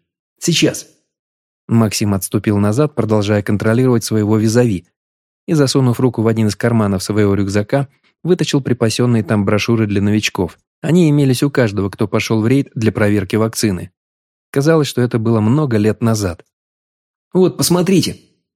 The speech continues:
Постарайтесь прочитать, но быстро. Это информация для новичков,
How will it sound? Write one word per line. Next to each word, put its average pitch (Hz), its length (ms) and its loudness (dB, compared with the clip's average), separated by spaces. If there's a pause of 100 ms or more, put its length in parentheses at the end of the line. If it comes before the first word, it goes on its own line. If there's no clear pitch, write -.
(140)
Постарайтесь 180 540 0
прочитать, 160 680 -2
но 185 160 2
быстро. 180 460 0 (420)
Это 196 200 2
информация 156 600 2
для 147 160 2
новичков, 160 560 0